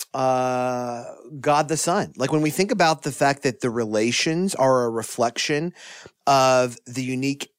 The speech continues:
I'm gonna introduce a di-, an-, another word here, um, the unique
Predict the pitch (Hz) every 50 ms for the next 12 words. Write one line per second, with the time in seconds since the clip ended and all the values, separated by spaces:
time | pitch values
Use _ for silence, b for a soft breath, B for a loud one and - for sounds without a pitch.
0 | _ _ _ _ _ _ - 127 131 131 135 135 127 127 120 127 123 - 113 117
1 | 135 - - 120 123 123 131 131 127 123 120 127 131 127 120 117 110 110 110 104
2 | 95 104 95 92 90 92 - - _ _ - 131 135 131 123 117 113 107 B B
3 | B B B B 120 139 139 139 143 143 143 143 143